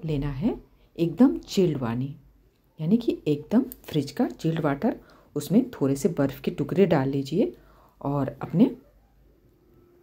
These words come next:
पालक को इस तरह निकाल करके और इस ठंडे पानी में डाल दीजिए। अगर आप ये प्रोसेस करते हैं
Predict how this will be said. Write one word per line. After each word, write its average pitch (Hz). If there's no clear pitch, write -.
पालक 185
को -
इस -
तरह 160
निकाल 143
करके 143
और 143
इस 220
ठंडे 170
पानी 135
में 160
डाल 131
दीजिए। 135
अगर 196
आप -
ये 165
प्रोसेस 156
करते 139
हैं 143